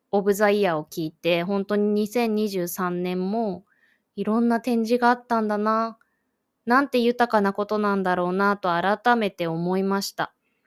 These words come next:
私も自分が行った展示を振り返ったし、皆さんが行った展示、本当に色鮮やかだったんだなってことが伝わってきたし、皆さんが展示を見る時の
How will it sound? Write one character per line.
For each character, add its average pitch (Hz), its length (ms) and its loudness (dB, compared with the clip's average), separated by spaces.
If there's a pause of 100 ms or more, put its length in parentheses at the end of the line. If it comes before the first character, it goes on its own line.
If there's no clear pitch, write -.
(160)
私 220 340 -4
も 220 140 -2
自 202 140 -4
分 202 240 0
が 202 100 0
行 196 80 -4
っ - 40 -20
た 196 100 -6
展 190 260 -4
示 190 100 -4
を 190 100 -4
振 196 100 -10
り 190 120 -6
返 190 220 -6
っ - 20 -12
た - 200 -14
し、 202 400 -6 (340)
皆 220 220 2
さ 202 140 -4
ん 175 100 -4
が 165 100 -6
行 156 100 -10
っ - 40 -20
た 156 140 -8
展 180 340 -2
示、 170 220 -4 (180)
本 180 320 -6
当 226 140 2
に 233 240 4
色 240 260 6
鮮 247 140 2
や 254 100 2
か 226 120 2
だ 202 80 2
っ 196 140 -6
た 185 120 -2
ん 185 80 -2
だ 185 100 0
な 208 160 2
っ 208 60 -8
て 190 100 -8
こ 185 120 -8
と 180 140 -8
が 165 120 -8
伝 185 240 -6
わ 185 80 0
っ 185 120 -6
て 180 140 -8
き - 80 -20
た 180 140 -6
し、 170 420 -6 (1000)
皆 233 260 0
さ 233 180 -2
ん 202 160 -2
が 233 200 6
展 208 340 0
示 208 160 -2
を 208 80 2
見 208 160 2
る 196 140 -2
時 185 300 -6
の 214 340 -2